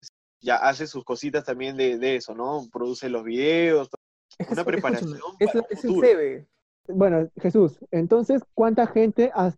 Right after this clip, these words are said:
Speaker 3: desde que inició Rincón del Hincha ha estado parte en ese club?
Speaker 1: Cuando, más que todo, cuando éramos el,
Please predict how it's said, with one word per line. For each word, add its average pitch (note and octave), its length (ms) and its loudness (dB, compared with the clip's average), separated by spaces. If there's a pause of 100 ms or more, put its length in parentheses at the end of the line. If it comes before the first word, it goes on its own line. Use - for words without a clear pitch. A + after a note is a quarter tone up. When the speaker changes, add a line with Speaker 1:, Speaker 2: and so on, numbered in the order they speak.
(120)
Speaker 3:
desde D#3 360 4
que D3+ 120 4
inició D3 440 2
Rincón G#3 360 0
del F#3 200 2
Hincha G3+ 400 -2 (420)
ha F#3 120 -2
estado F#3 360 0
parte D3+ 400 -2 (300)
en D#3 180 -8
ese D3+ 180 -8
club? C3 280 -6 (100)
Speaker 1:
Cuando, A#2+ 720 2
más A#2 220 -4
que A#2+ 140 -6
todo, C#3 600 -4
cuando A#2 240 -6
éramos C3 380 -4
el, G#2 280 -8